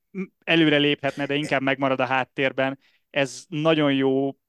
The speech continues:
párhuzam nem csak a színészi alakításra, hanem magára a karakterre is. És ugye nem csak rá, hanem a, a teljes csapatra, ami ott van Nayad körül.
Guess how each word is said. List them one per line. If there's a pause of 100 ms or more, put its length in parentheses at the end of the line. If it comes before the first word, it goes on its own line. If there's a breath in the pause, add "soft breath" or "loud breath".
(480)
párhuzam
nem
csak
a
színészi
alakításra,
hanem
magára
a
karakterre
is. (300 soft breath)
És
ugye
nem
csak
rá,
hanem
a, (140)
a
teljes
csapatra,
ami
ott
van
Nayad
körül.